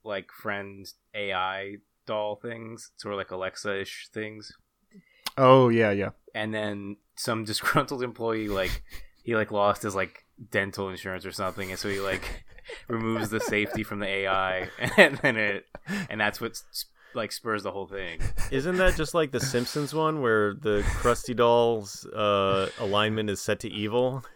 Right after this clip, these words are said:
Speaker 2: Yeah.
Speaker 3: His little switch
Speaker 2: <laughs> That's
Speaker 3: on his
Speaker 2: what I was
Speaker 3: back.
Speaker 2: gonna say. <laughs> Uh,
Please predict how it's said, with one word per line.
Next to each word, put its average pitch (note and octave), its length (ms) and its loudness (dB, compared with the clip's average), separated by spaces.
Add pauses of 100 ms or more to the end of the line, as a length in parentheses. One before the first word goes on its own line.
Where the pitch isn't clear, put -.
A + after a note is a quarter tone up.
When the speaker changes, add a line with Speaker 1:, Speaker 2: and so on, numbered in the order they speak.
(420)
Speaker 2:
Yeah. D#3 240 10
Speaker 3:
His B2+ 260 4
little E3 120 6
switch C3+ 300 8
Speaker 2:
<laughs> - 0 -
That's C3 120 2
Speaker 3:
on C#3+ 60 6
his D#3+ 120 6
Speaker 2:
what E3 80 6
I D#3 60 8
was C#3 160 2
Speaker 3:
back. D#3 260 0 (460)
Speaker 2:
gonna C#3 160 8 (100)
say. D3+ 100 4 (1300)
<laughs> - 240 -12
Uh, A#2 440 2